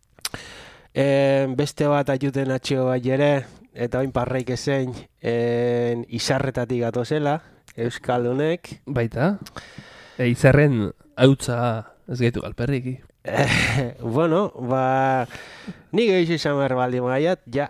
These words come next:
Speaker 1: ate getxoa dizten eserrerire. <laughs> Esan bai ere,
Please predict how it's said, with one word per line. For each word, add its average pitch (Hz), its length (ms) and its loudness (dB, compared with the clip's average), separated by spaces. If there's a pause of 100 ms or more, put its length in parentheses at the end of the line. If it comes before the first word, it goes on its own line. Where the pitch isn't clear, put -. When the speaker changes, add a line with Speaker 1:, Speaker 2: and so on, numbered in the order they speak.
Speaker 1:
ate 123 320 -2
getxoa 127 320 -2
dizten 131 340 -2
eserrerire. 131 920 0
<laughs> - 1120 0 (1500)
Esan 160 360 2
bai 143 180 2
ere, 143 540 2